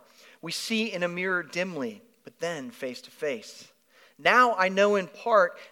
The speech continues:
then I shall know fully, even as I have been fully known." God has only revealed so much to us while we're on earth. When we get to heaven, we will see things clearly and know things fully.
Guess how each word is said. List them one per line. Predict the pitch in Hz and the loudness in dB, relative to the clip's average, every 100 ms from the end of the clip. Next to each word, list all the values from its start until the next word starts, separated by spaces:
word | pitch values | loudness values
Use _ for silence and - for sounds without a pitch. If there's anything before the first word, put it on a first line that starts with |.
| 139 | -8
then | 135 226 233 | 2 4 4
I | 196 | 0
shall | 180 - 175 | -2 -2 -2
know | 170 165 | -2 -2
fully, | 160 - 202 202 156 127 123 | -4 -6 -6 -6 -6 -12 -14
even | 202 214 214 143 123 117 | -10 -6 -4 -6 -8 -10
as | 135 139 | -10 -4
I | 143 151 | -4 -4
have | 147 139 | -8 -10
been | 135 | -14
fully | 127 - 147 143 | -16 -16 -14 -14
known." | 127 110 107 107 110 _ _ _ _ _ _ _ _ _ _ _ _ _ - | -14 -14 -16 -20 _ _ _ _ _ _ _ _ _ _ _ _ _ _ 0
God | 160 160 | 2 2
has | 165 170 | -2 -6
only | 170 175 156 | -6 -6 -10
revealed | 156 147 185 180 151 - | -12 -10 -6 -4 -6 -10
so | - - 214 202 | -14 -10 -8 -8
much | 185 185 - - | -8 -10 -10 -12
to | 143 123 | -8 -8
us | 110 - - - _ _ _ _ _ | -8 -14 -20 -20 _ _ _ _ _
while | - 147 147 | -4 -2 0
we're | 139 | -2
on | 131 131 | -2 -4
earth. | 139 127 120 - | -8 -8 -8 -12
When | 143 | -14
we | 143 | -12
get | 156 | -12
to | 156 | -12
heaven, | 143 170 160 139 131 | -10 -8 -8 -10 -12
we | 135 | -10
will | 135 - | -12 -14
see | - - - 190 | -20 -20 -16 -16
things | - 170 151 - | -14 -14 -14 -16
clearly | - 165 160 151 113 95 _ _ _ _ _ _ _ _ | -18 -16 -12 -12 -12 -16 _ _ _ _ _ _ _ _
and | 120 127 | -14 -10
know | 139 151 | -8 -8
things | 147 139 131 123 - | -8 -16 -16 -18 -20
fully. | - 110 117 107 | -18 -18 -18 -20